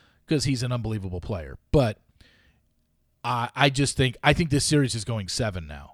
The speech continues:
and that game seven is now a coin flip because you could say, like, "Well, Phoenix has got game seven at home." Yeah,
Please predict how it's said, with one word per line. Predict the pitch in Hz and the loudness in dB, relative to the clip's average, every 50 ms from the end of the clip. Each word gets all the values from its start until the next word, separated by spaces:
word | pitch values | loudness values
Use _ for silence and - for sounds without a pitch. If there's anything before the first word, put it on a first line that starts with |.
| _ _ - | _ _ -2
and | 139 127 120 120 120 117 107 - - _ _ _ _ _ _ _ _ _ - | 0 0 2 0 0 -2 -4 -6 -10 _ _ _ _ _ _ _ _ _ 0
that | 131 147 156 135 | 2 2 2 4
game | 151 151 143 131 | 2 2 2 2
seven | - - - 135 143 156 196 208 220 214 - _ | 2 2 4 4 4 4 4 2 0 -4 -6 _
is | - 143 131 110 | 0 0 0 2
now | 139 127 120 113 | 0 0 0 0
a | 110 | -2
coin | - - 131 123 117 101 | -2 -4 -4 -4 -4 -6
flip | - - 92 82 - - _ | -6 -8 -10 -10 -12 -8 _
because | 120 113 - 123 123 117 110 98 90 - - - _ | -8 -4 -2 -2 0 0 -2 -2 -6 -8 -10 -12 _
you | - 139 139 | -6 -4 -4
could | 135 123 - | -4 -4 -4
say, | - - 135 131 123 | 0 0 2 2 2
like, | 117 113 110 - | 2 0 0 4
"Well, | 135 190 214 156 - | 6 6 6 6 4
Phoenix | - - 165 147 110 - | 0 -4 -4 -4 -4 -6
has | 110 104 | -8 -10
got | - 104 101 107 | -10 -12 -12 -10
game | 117 113 110 98 | -10 -10 -8 -6
seven | - - 139 131 117 113 | -2 -2 -2 0 0 -2
at | 104 - | -2 -2
home." | 143 139 110 92 87 - _ - - _ _ | 0 -2 -2 -4 -8 -12 _ -20 -20 _ _
Yeah, | 190 190 139 - | 2 2 2 2